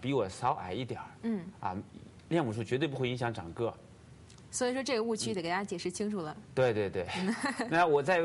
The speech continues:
Speaker 1: 想问一下，那说打篮球就长个儿吗？
Speaker 2: 很多人觉得是哎。
Speaker 1: 哎，可是你想，挑篮球队员的时候，
Speaker 2: <laughs>
Speaker 1: 都是挑的大高个儿，是不是？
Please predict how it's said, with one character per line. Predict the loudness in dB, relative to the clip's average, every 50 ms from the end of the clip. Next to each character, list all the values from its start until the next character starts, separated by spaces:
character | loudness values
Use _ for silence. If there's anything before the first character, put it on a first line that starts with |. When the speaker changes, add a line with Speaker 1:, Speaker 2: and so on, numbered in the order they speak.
| 2 -2 -6
Speaker 1:
想 | -10 -2 2 2 2 4
问 | 4 2 2
一 | 2
下， | 2 0 0
那 | 0 0 0
说 | 0 2 2 2 0 -2 2 2
打 | 2 4
篮 | 4 2 2
球 | 2 2
就 | 4 2 2
长 | 2 0 -2 0
个 | 2 4 4 4
儿 | 4
吗？ | 4 2 -2 -2 -6 -10 -14 -14 -14 -16 -16 -8
Speaker 2:
很 | 0 0 0 2
多 | 2
人 | 0 0
觉 | 0 0 -2
得 | -2 -2
是 | -4 -2 -2 -2
哎。 | -2 -4 -6 -10 -14 -16 -16 -18 -10 0
Speaker 1:
哎， | 2 2 2
可 | 2 2 2
是 | 2 2
你 | 2 0 0
想， | 0 0 0 -2 -2 -10 -16 -18 -16 -10
挑 | -2 2 2 4
篮 | 4 4 2 4
球 | 4 4
队 | 4 4 4
员 | 4 4 4
的 | 4 4
时 | 4 2
候， | 2 2 0 0
Speaker 2:
<laughs> | -2 4 4
Speaker 1:
都 | 6 6
是 | 6 4
挑 | 4 6 4
的 | 4
大 | 4 4 2 2 2
高 | 4 4 4 4
个 | 4 2 0
儿， | 0
是 | 2 0 0
不 | 0
是？ | 2 2 2 2